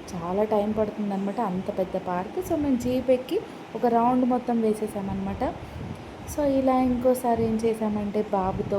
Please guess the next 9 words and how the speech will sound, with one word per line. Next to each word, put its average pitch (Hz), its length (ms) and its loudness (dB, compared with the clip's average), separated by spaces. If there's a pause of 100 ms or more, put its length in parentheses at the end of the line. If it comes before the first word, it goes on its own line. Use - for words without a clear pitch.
(120)
ఒక 202 120 -4 (100)
బాల్ 190 300 2
తీసుకొని 214 340 -2
వెళ్ళామండి 190 500 -2
వెళ్ళేటప్పుడు. 190 560 -2 (560)
So 247 100 0 (220)
అలా 214 140 4 (160)
బాబుని 202 420 0
కూర్చోబెట్టి 208 640 0